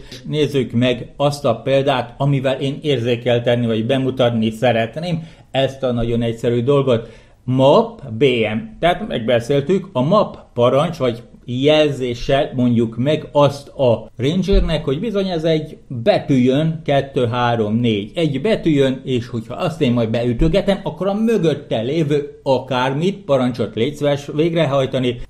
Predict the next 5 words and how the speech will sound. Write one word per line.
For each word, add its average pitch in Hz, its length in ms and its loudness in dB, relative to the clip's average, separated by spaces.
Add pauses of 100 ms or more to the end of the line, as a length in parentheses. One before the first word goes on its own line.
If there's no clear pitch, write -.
(300)
Ezek 151 360 4
lehetnek 135 720 0
beépített 135 760 2
parancsok 180 500 -2
is, 202 280 0